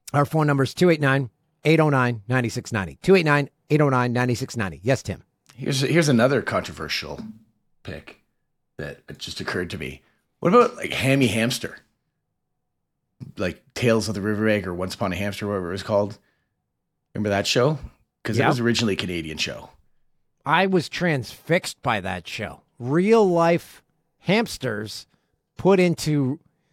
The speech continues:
Speaker 1: human situations on boats and such.
Speaker 2: How did they teach them to talk?
Speaker 1: I don't know. I was baffled, Tim. Um,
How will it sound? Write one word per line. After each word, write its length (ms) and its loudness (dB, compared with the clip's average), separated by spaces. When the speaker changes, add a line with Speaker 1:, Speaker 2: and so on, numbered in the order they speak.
Speaker 1:
human 420 4
situations 760 -2
on 180 -6
boats 360 2
and 180 -6
such. 440 -8
Speaker 2:
How 180 0
did 100 2
they 120 4
teach 240 -2
them 120 -4
to 80 -4
talk? 420 -8
Speaker 1:
I 160 0
don't 200 0
know. 380 6
I 120 -2
was 140 2
baffled, 500 0
Tim. 300 -10
Um, 480 4